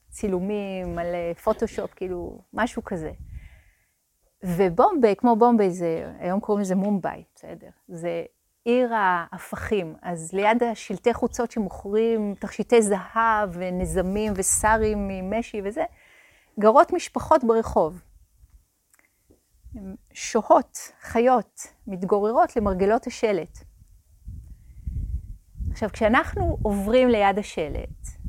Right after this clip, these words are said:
אז אנחנו רואים את המשפחות שיושבות, והילדים שמשחקים, ובנס הם לא נדרסים, ואיכשהו הכל כזה מין, אוקיי, בתוך הכאוס של בומביי.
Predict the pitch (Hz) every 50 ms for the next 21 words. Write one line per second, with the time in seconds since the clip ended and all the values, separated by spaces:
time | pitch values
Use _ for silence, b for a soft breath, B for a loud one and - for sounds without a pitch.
0 | - - - - _ _ - - 196 185 180 170 180 - _ - 196 202 - -
1 | 247 220 226 226 - - 254 247 240 240 - 254 226 220 - - - - - -
2 | 196 175 165 160 165 - - - - - 214 214 208 - 190 165 170 170 175 175
3 | 165 175 196 196 208 208 185 208 214 214 202 - 226 202 - - - - - -
4 | 220 208 202 202 190 180 185 175 170 180 190 190 196 196 208 214 - - 220 208
5 | 196 202 208 208 196 175 185 196 196 - - - - 202 202 202 202 196 185 185
6 | 190 185 180 - _ _ _ _ _ _ _ _ - 226 220 - - - 254 226
7 | 208 202 - - 247 226 233 - - 262 220 226 214 208 202 202 196 190 185 180
8 | 170 - - _ _ - 196 185 - - 185 170 170 170 175 180 180 - 190 175
9 | 180 170 - - - 226 214 196 180 - - 190 180 165 175 - 190 175 170 170
10 | 165 165 165 160